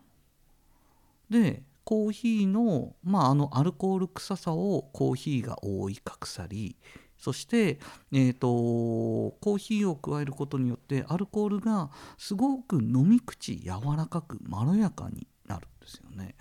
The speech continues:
これなんでかわからないけれど、えー、実はコーヒーとアルコールっていうのはものすごく相性がいいんですね。まあ、この相性の良さは、えー、以前にもお話した通り、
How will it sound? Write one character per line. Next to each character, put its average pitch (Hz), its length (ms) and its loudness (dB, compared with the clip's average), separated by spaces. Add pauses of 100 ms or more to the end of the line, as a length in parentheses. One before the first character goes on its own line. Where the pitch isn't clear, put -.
(480)
こ 254 160 0
れ 269 80 4
な 262 300 2
ん 370 80 -10
で 302 100 -4
か 214 140 -2
わ 180 80 -2
か 180 160 -4
ら 185 100 0
な 170 160 2
い 131 80 2
け 135 140 -4
れ - 100 -4
ど、 117 380 0 (260)
え 135 200 8
ー、 113 40 4
実 120 260 -4
は 113 120 0
コ - 240 -2
ー - 20 2
ヒ 117 200 -4
ー 104 100 -2
と 185 420 0
ア 104 80 -4
ル 98 100 -4
コ 92 240 -8
ー 82 40 -8
ル 92 80 -8
っ - 20 -14
て - 160 -14
い - 40 -10
う - 40 -10
の - 60 -10
は 95 60 -10
も 104 120 -2
の 127 80 4
す 131 140 -6
ご 214 100 0
く - 320 -4
相 123 160 -8
性 - 220 -8
が - 200 -16
い - 100 -16
い - 20 -16
ん - 120 -18
で - 80 -20
す - 140 -16
ね。 143 140 -2 (320)
ま 208 80 4
あ、 - 20 4
こ 269 120 4
の 269 140 4
相 254 160 6
性 320 200 -2
の 233 120 4
良 107 120 0
さ 78 160 -6
は、 98 260 -14 (380)
え 123 40 4
ー、 110 140 6
以 101 160 -2
前 113 100 6
に 98 140 4
も 92 140 -4
お 98 40 -8
話 95 280 -8
し - 40 -16
た - 120 -10
通 101 240 -4
り、 170 280 0